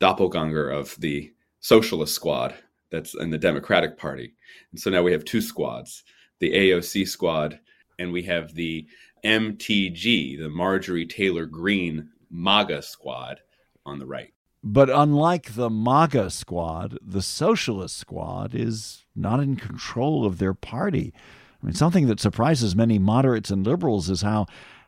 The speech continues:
Speaker 2: after January sixth, and given his frequently boorish personal behavior, that Trump is still such a towering figure in the Republican Party. I mean, why is that?
Speaker 1: Well, I would say a few things.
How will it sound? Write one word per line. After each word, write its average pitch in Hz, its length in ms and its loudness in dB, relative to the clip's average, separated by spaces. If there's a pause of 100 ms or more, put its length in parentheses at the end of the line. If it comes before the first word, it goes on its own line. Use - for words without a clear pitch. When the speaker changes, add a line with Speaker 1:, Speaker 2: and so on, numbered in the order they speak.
Speaker 2:
after 135 380 0
January 117 520 4
sixth, - 600 -2
and 87 140 -8 (380)
given 127 300 2
his 95 460 -2 (100)
frequently 110 600 -2
boorish 101 920 0 (120)
personal 170 500 -2
behavior, 80 580 -6 (400)
that - 300 -4
Trump 175 300 0
is 151 100 0
still 185 480 0
such 165 260 -4
a 135 140 0 (280)
towering 180 680 0
figure 202 520 2
in 80 120 -4
the 80 80 -6
Republican 82 600 -4
Party. 90 500 -8 (420)
I - 40 -8
mean, 98 280 -4
why 135 200 0
is 196 220 2
that? - 320 -6 (1000)
Speaker 1:
Well, 139 320 8
I 139 100 6
would 147 160 0
say 160 120 4
a 143 40 4
few 120 240 -2
things. 90 540 -4